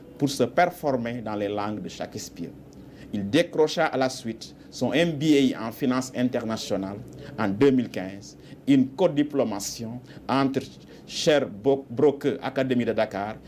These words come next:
et Universal Business School, encadrée par le, la prestigieuse Berkeley University des États-Unis. Youssoupha Mbodj a eu un bref passage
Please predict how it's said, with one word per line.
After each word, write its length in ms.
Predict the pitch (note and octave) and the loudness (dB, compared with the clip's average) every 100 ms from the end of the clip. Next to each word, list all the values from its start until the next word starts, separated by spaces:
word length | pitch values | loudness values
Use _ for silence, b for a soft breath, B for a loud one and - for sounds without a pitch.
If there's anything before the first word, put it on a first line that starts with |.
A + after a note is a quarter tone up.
| B | B
et 80 | A#2+ | 0
Universal 760 | A#2+ C3+ C3+ A#2+ - - G#2 F#2+ | 4 6 6 4 2 -2 -2 -2
Business 520 | G#2 A#2 G#2+ G#2 - | -4 -2 -4 -6 -4
School, 300 | - A#2 B2 C3+ B B - | 2 2 2 -4 B B -2
encadrée 680 | C3+ C3+ C3+ G#2+ G#2+ A#2 B2 | 0 0 2 0 0 -2 -4
par 200 | - A2+ | -2 -2
le, 180 | A2+ A2+ G#2 F#2 | 0 0 -2 0
la 200 | G#2+ A2+ | 0 0
prestigieuse 1080 | - D3 D#3+ - A#2 F#2+ G2+ G2+ G#2+ - B B F#2 | 2 0 0 -8 -8 -4 -4 -2 -4 -10 B B -8
Berkeley 640 | F#2 B2+ - A2+ G#2 G#2 - | 0 0 0 -4 -2 -2 -4
University 720 | B2 B2+ B2 G#2 G2+ G2 G#2+ | 0 2 2 0 -4 -8 -6
des 200 | G#2 F2+ | -4 -4
États-Unis. 480 | G#2+ F#2 F2 E2 D#2 - - B B B B | -2 -2 -2 -8 -10 -18 -20 B B B B
Youssoupha 380 | A2+ C3+ - D#3 | 2 2 2 0
Mbodj 240 | D3+ F#3 G3 | 4 4 4
a 140 | A#2 C3+ - | -2 -2 0
eu 280 | F#3 A3 A3 B - | 0 0 -4 B -4
un 160 | C3+ C3 | 2 2
bref 400 | G#2+ F3 F#3 - | 6 4 4 -6
passage 640 | C3 B2 G#2+ F2 - - | -6 -6 -8 -10 -14 -18